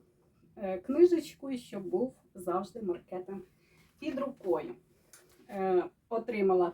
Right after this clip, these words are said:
три каталоги, не додивилася, взяла аж три. Ну нічого, це, м,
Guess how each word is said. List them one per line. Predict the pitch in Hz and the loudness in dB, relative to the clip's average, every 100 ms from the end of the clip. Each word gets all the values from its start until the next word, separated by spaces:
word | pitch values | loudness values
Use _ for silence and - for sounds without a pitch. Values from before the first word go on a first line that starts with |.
| - | -4
три | 196 | -6
каталоги, | - - 190 254 381 339 320 294 - _ | -4 -4 -2 2 2 2 -2 -6 -16 _
не | 202 208 | -6 -4
додивилася, | 196 180 185 320 370 339 247 | 0 2 2 4 2 0 -4
взяла | 226 165 170 196 - _ _ _ _ | -4 -4 -2 -2 -4 _ _ _ _
аж | - 196 | -6 -6
три. | - - 175 147 - _ _ _ _ _ _ - - | -6 0 0 0 -8 _ _ _ _ _ _ -16 2
Ну | 254 | 10
нічого, | 359 - - - - - - _ - _ | 10 8 -6 -8 -8 -14 -16 _ -20 _
це, | - 226 214 - _ _ - _ - | -2 -2 -2 -12 _ _ -20 _ -10
м, | 202 190 175 | 0 8 6